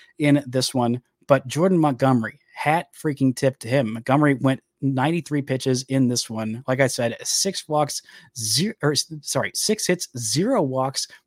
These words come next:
just five strikeouts, but he don't need a bunch of strikeouts. He's gonna get a bunch of soft contact. He's gonna go make some plays defensively on his own.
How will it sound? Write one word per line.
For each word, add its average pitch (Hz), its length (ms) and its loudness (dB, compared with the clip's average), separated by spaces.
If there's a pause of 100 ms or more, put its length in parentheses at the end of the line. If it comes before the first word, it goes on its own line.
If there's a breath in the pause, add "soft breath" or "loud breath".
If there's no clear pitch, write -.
just 208 240 0
five 185 340 -2
strikeouts, 151 400 -2
but 147 80 -10
he - 160 -8
don't 214 240 0
need 139 420 2 (160 soft breath)
a 120 80 -4
bunch 143 300 2
of 123 60 -4
strikeouts. 135 420 0
He's 151 140 0
gonna 143 180 0
get 127 140 0
a 117 60 2
bunch 117 200 -2
of 113 80 -8
soft 107 260 -6
contact. 131 460 2 (140 loud breath)
He's 156 180 2
gonna 147 160 4
go 139 160 6
make 135 240 4
some 139 180 0
plays 135 300 2
defensively 127 680 -4
on 120 160 -4
his 107 240 -8
own. 131 240 2